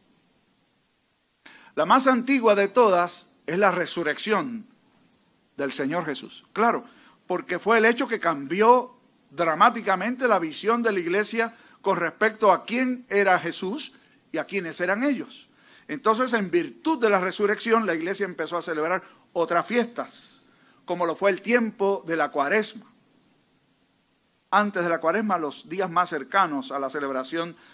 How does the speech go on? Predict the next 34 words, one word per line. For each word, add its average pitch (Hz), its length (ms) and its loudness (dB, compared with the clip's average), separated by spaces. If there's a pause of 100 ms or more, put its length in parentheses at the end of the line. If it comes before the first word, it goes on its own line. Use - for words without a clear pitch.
(160)
de 139 140 -6
la 139 120 -6
resurrección. 139 720 -6
De 135 220 -2
hecho, 254 340 -4 (400)
originalmente 196 920 0 (240)
todos 233 460 8
los 185 200 0
domingos 165 640 -4 (320)
era 180 240 2
día 180 240 0
de 147 80 -6
resurrección. 139 720 -12 (720)
Por 160 100 -2
eso 170 120 -8
se 180 120 -4
le 156 100 -2
llama 175 220 0
el 147 140 -2
día 165 420 -2 (540)
del 135 160 -4
Señor. 147 400 -4
Y 139 60 -4
entonces 170 300 -10
se 175 60 -4
acomodaron 147 500 -4
cuarenta 180 520 -2
días 247 480 2 (360)
antes 247 400 8
de 180 80 2
la 170 120 0
resurrección. 175 680 -2
Allí 175 240 -6
nace 180 520 -4